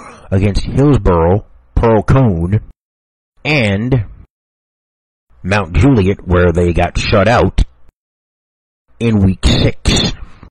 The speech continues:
So the Panthers have one more chance to pick up a non-con district win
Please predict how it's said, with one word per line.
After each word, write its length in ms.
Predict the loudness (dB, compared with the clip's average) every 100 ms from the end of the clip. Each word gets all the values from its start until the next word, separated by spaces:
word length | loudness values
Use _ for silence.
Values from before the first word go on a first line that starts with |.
| _ _ _ _ _ _ _ _ -20 -12
So 240 | -4 -2
the 140 | -2 -2
Panthers 380 | -2 0 0 0
have 200 | 0 0
one 140 | 0
more 200 | 0 -2
chance 300 | -2 -2 0
to 100 | 0
pick 220 | -2 -2
up 140 | -4 -6
a 120 | -8
non-con 800 | -4 -2 -2 -2 -2 -4 -4 -8
district 360 | -8 -8 -10 -10
win 420 | -10 -10 -10 -12